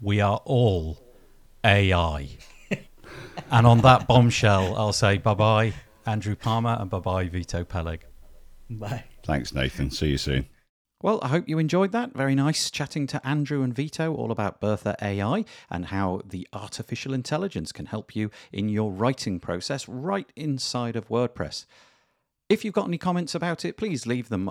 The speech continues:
Speaker 1: on the post on the W P Builds dot com website. You're looking for episode number two hundred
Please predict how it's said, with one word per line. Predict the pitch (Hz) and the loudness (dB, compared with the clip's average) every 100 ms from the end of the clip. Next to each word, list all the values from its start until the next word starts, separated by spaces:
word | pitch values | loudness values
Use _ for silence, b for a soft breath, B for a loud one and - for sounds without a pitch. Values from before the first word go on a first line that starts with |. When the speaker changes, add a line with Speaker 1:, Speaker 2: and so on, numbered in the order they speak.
| - | -4
Speaker 1:
on | 120 120 101 | -2 0 -2
the | 87 90 | -4 -2
post | 143 233 - 98 | 0 0 -4 -6
on | 92 | -4
the | 82 | -6
W | 85 82 80 | -6 -6 -10
P | 95 82 | -10 -10
Builds | 87 85 - | -10 -10 -10
dot | 87 - | -12 -8
com | 95 95 | -6 -4
website. | 135 - 180 - | -4 -4 -4 -4
You're | 104 | -6
looking | - | -8
for | 80 | -10
episode | - - - 82 | -12 -12 -10 -6
number | 90 80 | -6 -8
two | - 123 110 | -4 -4 -2
hundred | 113 101 101 | -6 -4 -6